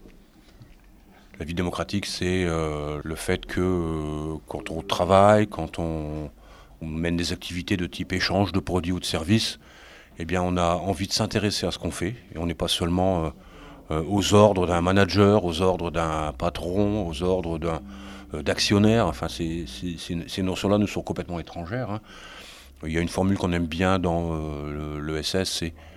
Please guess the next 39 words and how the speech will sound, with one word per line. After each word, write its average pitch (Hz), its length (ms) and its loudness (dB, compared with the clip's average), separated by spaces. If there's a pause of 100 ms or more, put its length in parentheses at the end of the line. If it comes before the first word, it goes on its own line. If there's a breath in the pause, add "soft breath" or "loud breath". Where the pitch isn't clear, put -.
(200 loud breath)
une 120 180 4
personne 110 500 2
égale 98 360 0
une 127 120 4
voix. 92 400 2 (140)
Autrement 85 320 -4
dit, 101 240 -2 (720 loud breath)
c'est - 160 -6
pas 107 100 6
parce - 140 2
que - 100 0
j'ai 98 120 2
mis 101 120 4
beaucoup 98 240 0
d'argent 90 240 2
sur 95 140 -2
la 85 80 4
table 95 400 0
que 90 100 -8
je 73 120 -6
compte 92 200 -2
plus - 180 -6
qu'un 87 160 0
autre. - 280 -4 (160)
C'est - 140 -6
vraiment, 82 460 -4
euh, 78 160 -8 (440 loud breath)
donc 107 140 0
notion 110 340 4
de 107 80 6
vie 98 280 4
démocratique, 95 520 2
c'est - 160 -2
important. 87 380 -4 (640 loud breath)
La 98 100 6
notion 117 380 4
aussi 123 340 2
de, 104 140 0
euh, 98 680 2